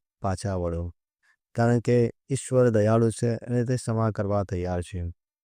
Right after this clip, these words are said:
એટલે જો આપણે ઈશ્વરના રાજ્યમાં જવું હોય તો, તો આપણે વિશ્વાસથી ભરેલું, ફળદાયી અને પવિત્ર જીવન જીવવું પડશે.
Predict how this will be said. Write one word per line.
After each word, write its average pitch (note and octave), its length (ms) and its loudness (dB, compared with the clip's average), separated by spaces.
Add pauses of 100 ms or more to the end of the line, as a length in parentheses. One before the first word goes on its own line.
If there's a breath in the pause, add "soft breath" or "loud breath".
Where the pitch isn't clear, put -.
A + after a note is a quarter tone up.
(400)
એટલે A2+ 260 2
જો B2 140 0
આપણે B2 280 2
ઈશ્વરના C3 380 2
રાજ્યમાં B2 460 2
જવું A#2 300 2
હોય F#2+ 160 0
તો, F#2 360 -6 (640)
તો A#2 80 0
આપણે A#2+ 300 2
વિશ્વાસથી C3 520 0
ભરેલું, A#2 580 2 (220)
ફળદાયી B2 460 4
અને A#2 140 0
પવિત્ર A2+ 440 2
જીવન G#2 320 0
જીવવું G2 260 0
પડશે. F2+ 500 -2